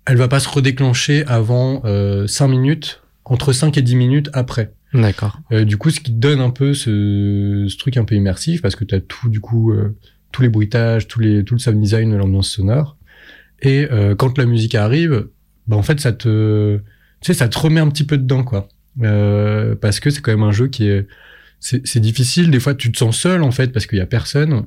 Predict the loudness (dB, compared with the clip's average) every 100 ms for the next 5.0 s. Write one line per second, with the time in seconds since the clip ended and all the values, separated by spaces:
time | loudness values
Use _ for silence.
0 | -2 0 2 2 0 2 2 2 2 0
1 | 2 2 2 0 0 0 0 0 0 -2
2 | -8 -20 -16 -6 -2 0 0 0 -4 -4
3 | -4 -2 -4 -4 -10 -2 2 2 2 2
4 | 0 0 -2 -2 -2 0 2 2 2 2